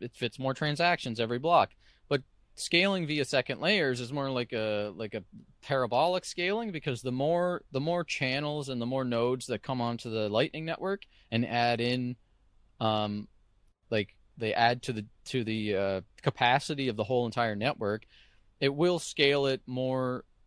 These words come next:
in a logarithmic way rather than just a linear way. And so basically, like I was saying, the, the Satoshi and Hal Finney and these early folks were thinking that,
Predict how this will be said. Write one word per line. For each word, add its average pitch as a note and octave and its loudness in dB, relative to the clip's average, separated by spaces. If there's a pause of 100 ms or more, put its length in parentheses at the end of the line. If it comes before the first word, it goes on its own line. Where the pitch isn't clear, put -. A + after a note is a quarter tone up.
(540)
in B2 0
a A#2 2
logarithmic A#2+ 4
way D3 2
rather A#2 2
than A#2 -2
just A2 -6
a A2 0
linear C3+ -2
way. D3 0 (640)
And C3+ 6 (240)
so C#3+ 4
basically, D3+ 2
like C3+ 4
I C3 4
was C3 0
saying, C#3+ 2
the, A#2+ 0
the A#2+ -2
Satoshi C#3 2
and A#2+ 2
Hal C#3 2
Finney C#3 -2
and C3 0
these A#2+ -2
early B2+ 0
folks B2 0
were B2 -6
thinking D#3+ -2
that, A#2+ 2